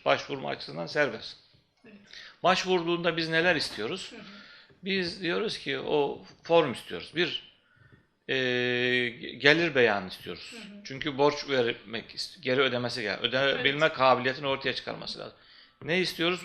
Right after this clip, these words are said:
Speaker 1: Vukuatlı nüfus cüzdanı istiyoruz. İki gençten de.
Speaker 2: Hı hı.
Speaker 1: Niçin istiyoruz bunu? Daha önce evlenmemiş olduğunu göreceğiz ve evlilik dışı çocuk olup olmadığını görmek
Speaker 2: Hı hı.
Speaker 1: açısından.
Speaker 2: Evet, bu sistemleri takip etmek
Speaker 1: Takip
Speaker 2: lazım.
Speaker 1: eden.
Speaker 2: Anladım.
Speaker 1: Ondan sonra ne istiyoruz?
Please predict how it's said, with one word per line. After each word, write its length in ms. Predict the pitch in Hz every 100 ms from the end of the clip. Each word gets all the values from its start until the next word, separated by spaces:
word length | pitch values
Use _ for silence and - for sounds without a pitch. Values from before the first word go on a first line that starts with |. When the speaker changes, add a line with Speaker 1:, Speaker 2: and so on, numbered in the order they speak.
| 185 -
Speaker 1:
Vukuatlı 540 | 151 160 165 165 180
nüfus 280 | 156 156 160
cüzdanı 280 | 127 - -
istiyoruz. 540 | - - - - - - _ _ _ _ _
İki 180 | - -
gençten 460 | 117 101 - 107
de. 60 | -
Speaker 2:
Hı 40 | -
hı. 40 | - - -
Speaker 1:
Niçin 280 | 156 170 143
istiyoruz 380 | 120 - 117 110
bunu? 180 | 175 190 - - _
Daha 240 | 139 139 139
önce 180 | 127 123
evlenmemiş 680 | 120 120 127 127 123 120
olduğunu 320 | 117 113 110 110
göreceğiz 440 | 117 120 151 131
ve 60 | 151
evlilik 680 | - 127 123 120 131 147
dışı 300 | 127 - 147
çocuk 340 | - 131 135 131
olup 260 | 139 139
olmadığını 420 | 139 120 104 -
görmek 320 | 98 107 107 -
Speaker 2:
Hı 60 |
hı. 40 | -
Speaker 1:
açısından. 340 | - - 233
Speaker 2:
Evet, 200 | 202 -
bu 80 | 247
sistemleri 520 | - - 214 208 254
takip 260 | 226 214 208
etmek 260 | 202 208
Speaker 1:
Takip 340 | 117 117 107 113
Speaker 2:
lazım. 140 | -
Speaker 1:
eden. 80 | 110 -
Speaker 2:
Anladım. 200 | - -
Speaker 1:
Ondan 240 | 139 165 175
sonra 160 | 170
ne 120 | 175 196
istiyoruz? 520 | - 180 180 190 -